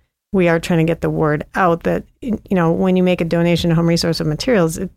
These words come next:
not only keeps it out of the landfill, but it keeps our whole operation moving forward, and it makes those materials available for others at affordable prices.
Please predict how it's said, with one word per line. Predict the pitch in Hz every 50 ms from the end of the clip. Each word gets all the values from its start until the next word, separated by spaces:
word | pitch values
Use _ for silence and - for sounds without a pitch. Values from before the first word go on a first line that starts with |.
| - -
not | 196 196 202 196
only | 185 175 165
keeps | 165 - 196 175 -
it | 180
out | 165
of | 151
the | 160 156
landfill, | 165 170 165 165 - 175 160
but | 151 165
it | 170 165 -
keeps | - - 185 - -
our | 170 160 151 151 156 147 - _ _ _ _ - - -
whole | - - 208 190 180 175 170 160 160 - - - 262 - - -
operation | 196 175 170 - 170 160 165 - - 170 160 156 160 156 - - _ - -
moving | 185 180 180 175 180 175
forward, | - - - 240 226 220
and | 214 196 196
it | 190
makes | 202 202 196 190 190 185 - -
those | 185 175 160
materials | 170 165 156 - - 175 165 156 156 147 -
available | 190 175 165 170 170 170 165 170 165 160 160 160
for | - - 180 175 -
others | - 151 151 151 151 160 156 - -
at | 185 170
affordable | 170 160 - - - 156 151 156 165 170 170
prices. | - - - - - - - - 101 101 -